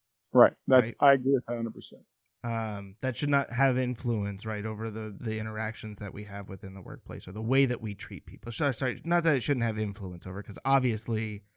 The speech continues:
Speaker 1: Yeah, that,
Speaker 2: those
Speaker 1: okay,
Speaker 2: are
Speaker 1: that's
Speaker 2: elements of your life. Yeah. So I, okay, let me restate that. So <laughs>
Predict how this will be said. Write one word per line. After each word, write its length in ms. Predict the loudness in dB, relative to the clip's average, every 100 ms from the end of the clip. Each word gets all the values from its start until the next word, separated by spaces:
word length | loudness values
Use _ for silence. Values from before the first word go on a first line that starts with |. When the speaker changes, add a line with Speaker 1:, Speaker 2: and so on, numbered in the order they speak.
| _ _ _ _ 6
Speaker 1:
Yeah, 260 | 8 8
that, 260 | 8 6 10
Speaker 2:
those 200 | 8 10
Speaker 1:
okay, 40 |
Speaker 2:
are 40 | 12
Speaker 1:
that's 100 | 12
Speaker 2:
elements 280 | 12 6 4
of 80 | 4
your 100 | 4
life. 360 | 4 4 2 0
Yeah. 220 | -2 -2
So 220 | -2 0
I, 200 | 2 0 0
okay, 280 | -4 -4 -10 -12
let 100 | -8
me 140 | -8 -10 -20 -20 _ _ -6
restate 500 | -2 -2 -4 -6 -6
that. 240 | -12 -12
So 160 | -6 0
<laughs> 300 | 2 2